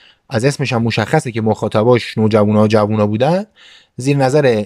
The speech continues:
ابراهیم میرزایی یه بخش ویژه ایجاد می‌کنه و یه سری مطلب مخصوص توا و رشته‌های رزمی تو اون بخش چاپ می‌کنه. اطلاعات دختران و پسران، اه، همون اطلاعات کودکان بوده که بعداً برای اینکه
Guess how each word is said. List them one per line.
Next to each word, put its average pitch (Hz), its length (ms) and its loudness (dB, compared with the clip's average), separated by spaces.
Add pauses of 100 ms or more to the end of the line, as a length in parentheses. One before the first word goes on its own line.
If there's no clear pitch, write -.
ابراهیم 120 320 2
میرزایی 123 380 0
یه 202 100 4
بخش 196 280 -2
ویژه 139 340 2
ایجاد 101 260 -2
می‌کنه 98 440 -2 (380)
و 135 80 2
یه 160 60 2
سری 185 200 0
مطلب 160 560 0 (300)
مخصوص 123 500 -4
توا 139 320 2
و 160 40 4
رشته‌های 123 400 2
رزمی 101 580 -4 (220)
تو 113 80 -4
اون 104 140 4
بخش 98 280 -2
چاپ - 240 -8
می‌کنه. - 280 -14 (460)
اطلاعات 247 360 2
دختران 226 480 0
و - 20 0
پسران، 208 680 0 (440)
اه، 107 360 2
همون 190 300 2
اطلاعات 120 400 0
کودکان 110 540 2
بوده 95 240 -2
که 104 180 -2
بعداً 101 360 2
برای 104 240 2
اینکه 104 300 -2